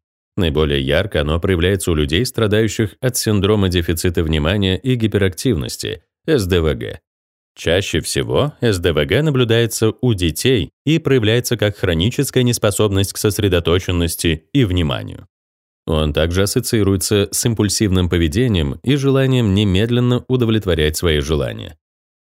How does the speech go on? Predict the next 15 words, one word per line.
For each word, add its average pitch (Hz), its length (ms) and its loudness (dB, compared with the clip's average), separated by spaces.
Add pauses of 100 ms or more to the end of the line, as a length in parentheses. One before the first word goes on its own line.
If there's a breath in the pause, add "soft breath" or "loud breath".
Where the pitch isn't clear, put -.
(200)
Дети 76 460 0
с - 140 -6
С 76 160 -2
Д 85 100 0
В 76 120 0
Г 92 240 0
часто 87 340 -2
нуждаются 107 580 0
в 87 40 0
напоминаниях 90 640 0
со 90 100 -2
стороны 80 320 0
учителей 78 480 -2
и 90 60 0
родителей 90 560 -2